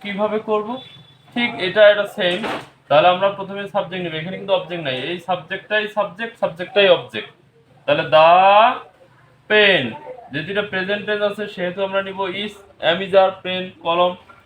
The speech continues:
থার্ড পারসন সিঙ্গুলার, এই কারণে আমরা নিছি is। তারপরে হচ্ছে কমপ্লিমেন্ট হচ্ছে well, তারপরে আমরা নিব when, পুনরায় সাবজেক্ট, পুনরায় সাবজেক্ট it অথবা they,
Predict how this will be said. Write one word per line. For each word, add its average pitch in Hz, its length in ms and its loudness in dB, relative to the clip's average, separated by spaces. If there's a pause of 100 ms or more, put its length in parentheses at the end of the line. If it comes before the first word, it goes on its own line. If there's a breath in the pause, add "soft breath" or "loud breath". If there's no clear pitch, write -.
থার্ড 170 240 4
পারসন 180 300 2
সিঙ্গুলার, 175 340 -2
এই 170 100 0
কারণে 170 200 -2
আমরা 170 140 -4
নিছি 165 480 -10
is। 180 60 -6 (520)
তারপরে 170 300 2
হচ্ছে 180 200 -4
কমপ্লিমেন্ট 170 580 -4
হচ্ছে 170 160 -8
well, 170 520 0 (560)
তারপরে 185 480 4
আমরা 170 240 2
নিব 170 180 -6
when, 175 800 0 (1200)
পুনরায় 190 440 4
সাবজেক্ট, 143 560 -2 (120)
পুনরায় 175 440 4
সাবজেক্ট 170 600 -4
it 165 200 -6
অথবা 160 280 -2
they, 107 200 -4